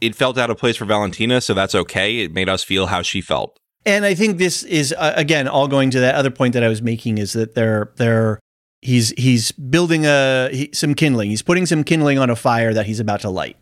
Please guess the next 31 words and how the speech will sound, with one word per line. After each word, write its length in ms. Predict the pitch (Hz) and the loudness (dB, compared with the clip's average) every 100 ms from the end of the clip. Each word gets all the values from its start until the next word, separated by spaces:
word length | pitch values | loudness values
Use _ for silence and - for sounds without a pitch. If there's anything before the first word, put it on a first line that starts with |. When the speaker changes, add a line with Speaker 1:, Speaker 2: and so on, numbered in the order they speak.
| _ - | _ -6
Speaker 1:
Right. 280 | 98 76 - | -4 -4 -6
Speaker 2:
And 140 | 120 113 | -6 -4
I'm, 360 | 107 107 104 - | -2 -2 -4 -4
I'm, 320 | 110 104 104 123 | -4 -2 -4 -2
I'm 120 | 113 | 2
here 240 | 135 151 | 2 2
for 240 | - 107 87 | -2 -4 -4
it. 120 | - - | -6 -6
I, 160 | 110 | -2
I, 300 | 113 120 127 | -2 -2 -2
I'm 180 | 120 113 | 0 2
really 220 | 127 127 | 4 2
excited 340 | 113 123 113 107 | 2 0 0 -2
to 80 | 104 | -6
see 160 | 113 | -4
what 140 | 110 107 | -4 -4
he 80 | |
does, 200 | 104 98 | -4 -6
'cause 160 | - 117 | -6 -4
I'm 160 | 113 113 | 0 0
really 200 | 110 107 | 0 -2
enjoying 340 | 104 104 95 | -4 -4 -6
Valentina. 560 | 98 98 92 90 65 - _ _ _ _ _ | -8 -10 -12 -12 -14 -18 _ _ _ _ _
Speaker 1:
Yeah. 200 | 92 80 - _ _ _ | -4 -4 -6 _ _ _
Yeah. 220 | 85 82 78 _ _ _ - | -8 -6 -8 _ _ _ -6
Again, 380 | 147 202 151 98 | -2 0 -2 -6
very 380 | 104 131 175 175 | -2 0 2 0
different 320 | 165 160 143 | -2 -2 -2
character 420 | 143 135 127 131 | 0 0 0 -2
from 180 | 120 107 | 0 0
Armand. 540 | 104 98 95 101 139 | 0 0 0 0 -2